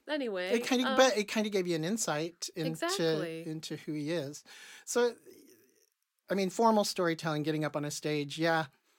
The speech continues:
Speaker 2: that's a little different,
Speaker 1: Mm-hmm.
Speaker 2: but if you're doing it well, it should be no different than, like, you and I sitting down here right now.
Speaker 1: Yeah, just having a chat.
Speaker 2: Because storytellers, our job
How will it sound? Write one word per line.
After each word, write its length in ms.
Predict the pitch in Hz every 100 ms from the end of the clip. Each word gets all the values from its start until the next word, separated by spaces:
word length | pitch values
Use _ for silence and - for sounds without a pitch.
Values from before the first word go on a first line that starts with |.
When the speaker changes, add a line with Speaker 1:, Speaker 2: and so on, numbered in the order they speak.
| _ _ -
Speaker 2:
that's 180 | 262 254
a 40 |
little 220 | 220 202
different, 500 | 165 170 170 180 190 - -
Speaker 1:
Mm-hmm. 120 | 233
Speaker 2:
but 280 | 170 160 - _ _ _ _ _ -
if 160 | 160
you're 80 | 180
doing 260 | 165 202 190
it 100 | 156
well, 240 | 170 175
it 100 | 170 -
should 160 | 151
be 100 | 151
no 200 | 160 160
different 500 | 139 147 156 156 147
than, 200 | 147 143
like, 220 | 143 139
you 120 | 143 143
and 100 | 143
I 100 | 135
sitting 300 | 143 139 139
down 200 | 127 120
here 200 | 135 127
right 200 | 123 127
now. 160 | 127 - -
Speaker 1:
Yeah, 260 | 208 160 156 _ _ _ -
just 180 | - -
having 300 | 185 190 185
a 60 | 185 _ -
chat. 380 | - 220 202 - _
Speaker 2:
Because 400 | 165 190 180 - - _ -
storytellers, 640 | - 214 226 226 202 165
our 220 | - 180
job 440 | 175 170 147 131